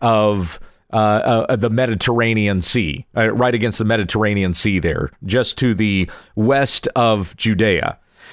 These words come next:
So they, uh, are greeted by the brothers,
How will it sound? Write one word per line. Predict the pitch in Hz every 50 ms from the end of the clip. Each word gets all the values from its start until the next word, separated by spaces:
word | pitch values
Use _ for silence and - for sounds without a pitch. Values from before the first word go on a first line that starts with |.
| - - _
So | - - - - 147 135 131 127 123 123 123 131
they, | - 120 104 131 139 135 127 123 123 120 113 110 98 - - _ _
uh, | - 123 120 127 -
are | - 131
greeted | 120 98 113 113 143 180 208 196 202 170 139
by | 139 143 147
the | 135 139
brothers, | 123 104 113 117 110 98 104 101 104 104 - - -